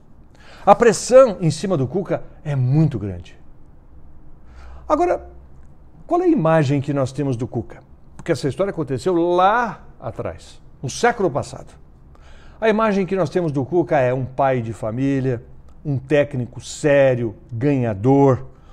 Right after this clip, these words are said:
uma pessoa educada, de fala mansa, de bom humor, espirituoso. Só que o passado lhe condena.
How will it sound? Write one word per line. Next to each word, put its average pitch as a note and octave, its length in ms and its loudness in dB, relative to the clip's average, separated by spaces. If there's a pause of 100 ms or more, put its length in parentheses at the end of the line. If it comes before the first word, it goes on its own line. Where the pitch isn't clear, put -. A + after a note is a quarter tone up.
uma D3+ 160 2
pessoa D3 640 -2
educada, B2+ 840 -2 (840)
de C3 140 -4
fala A#2+ 320 -4
mansa, - 560 -8 (800)
de A#2+ 120 -4
bom B2 200 0
humor, C3 300 -6 (200)
espirituoso. C#3+ 880 0 (2000)
Só - 240 0
que - 100 -2
o C#3 60 -2
passado A#2 580 -2
lhe G#2+ 140 -6
condena. G#2+ 540 -10